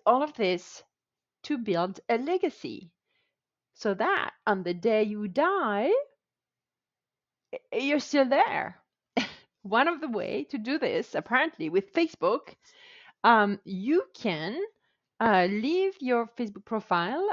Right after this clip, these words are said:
as much as you want, even after your death. So I want to show you how you do that. Um, here we go. So you go on your profile, like the, the ones where you have friends, right? And then you go in your settings at the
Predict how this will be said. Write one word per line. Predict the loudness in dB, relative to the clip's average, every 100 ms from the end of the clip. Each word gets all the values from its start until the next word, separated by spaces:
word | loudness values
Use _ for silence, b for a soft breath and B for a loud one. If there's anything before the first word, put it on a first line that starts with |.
| -2
as | 0 0 0 -2 -6 -4
much | -4 -4 -6
as | -4 -4 -6
you | -4
want, | -2 -4 -4
even | -6 -4 -4 -4
after | -6 -6
your | -6 -2 0 2 0 0 4
death. | 6 4 -6 _
So | -2 2
I | 2
want | 2 0
to |
show | -2 -2
you | -4 -4 -6 -4
how | -4
you | -4
do | -4 -4
that. | -4 -8 _ -20 _ _ b b b b 4
Um, | 8 8 6 2 0 0 0 -2 -4 -6
here | -8
we | -4
go. | -2 -4 -4 _ -20
So | -4 -2
you | 0 -2
go | -2 0
on | -2
your |
profile, | -2 -4 -4 -4 -6 -6 -10 -6
like | -6 -4
the, | -4 -2 -2 -6
the | -6
ones | -2 0 0 -2 -8 -6
where | -4
you | -2
have | -4 -4
friends, | -2 -2 -2 -8 -14 _ -12
right? | -4 -2 -2 -6 -20 _ _ _ _ -4
And | -2 0
then | 0
you | -2
go | -2 -2
in | -2 -4 -2
your | -2
settings | 0 -2 -2 -4 -4
at | -4 -4
the | -6